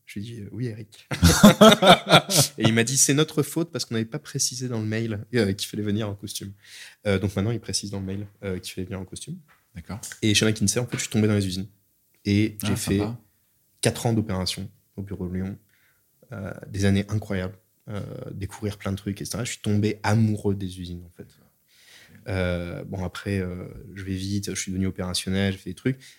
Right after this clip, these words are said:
Speaker 1: J'ai lancé ma boîte de tech avec, euh, des cofondateurs. Euh, j'ai découvert San Francisco, j'ai découvert là-bas. Et il y a un moment
Speaker 2: Et la boîte que t'avais lancée, c'était, c'était à San Francisco ?
Speaker 1: C'était à San, entre le San Francisco et le Brésil. Donc, j'ai, j'ai revendu, euh, les parts de ma boîte en série B. Et il y a un moment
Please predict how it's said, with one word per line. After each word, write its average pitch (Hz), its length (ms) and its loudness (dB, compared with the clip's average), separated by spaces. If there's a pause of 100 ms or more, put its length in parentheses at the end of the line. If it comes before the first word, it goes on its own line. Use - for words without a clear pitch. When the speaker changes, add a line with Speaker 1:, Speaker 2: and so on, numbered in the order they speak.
(120)
Speaker 1:
J'ai - 140 -6
lancé 95 220 2
ma 101 80 4
boîte 101 200 4
de 101 100 2
tech - 320 -2 (260)
avec, 92 320 -4
euh, 87 40 -4
des 87 120 -4
cofondateurs. 95 840 -4
Euh, 87 240 -6
j'ai 87 120 -6
découvert 98 380 -2
San - 140 -10
Francisco, 104 600 -4
j'ai 107 120 -8
découvert 92 360 -8
là-bas. 101 320 0 (600)
Et 107 80 4
il - 40 6
y 104 40 10
a 101 60 10
un 101 60 10
moment 117 360 8
Speaker 2:
Et 107 60 2
la 101 100 6
boîte 117 160 2
que 117 80 -2
t'avais 101 160 2
lancée, 98 260 -2
c'était, 107 300 0
c'était 101 240 -4
à 95 40 0
San - 180 -4
Francisco ? - 480 -6
Speaker 1:
C'était - 160 0
à 95 40 6
San, 107 260 0
entre 107 200 2
le 104 80 2
San 123 160 2
Francisco 131 340 0
et - 20 0
le 110 40 -2
Brésil. 107 260 -2 (240)
Donc, 98 240 -2
j'ai, 90 220 2
j'ai 90 220 -4
revendu, 104 480 0
euh, 92 280 -4
les 92 140 -8
parts 107 180 -6
de 101 80 -6
ma 90 120 -2
boîte 101 220 -6
en 101 40 -10
série 87 260 -8
B. 87 80 -10
Et - 520 -12
il 98 40 0
y 92 80 0
a 92 60 2
un 92 60 2
moment 113 500 4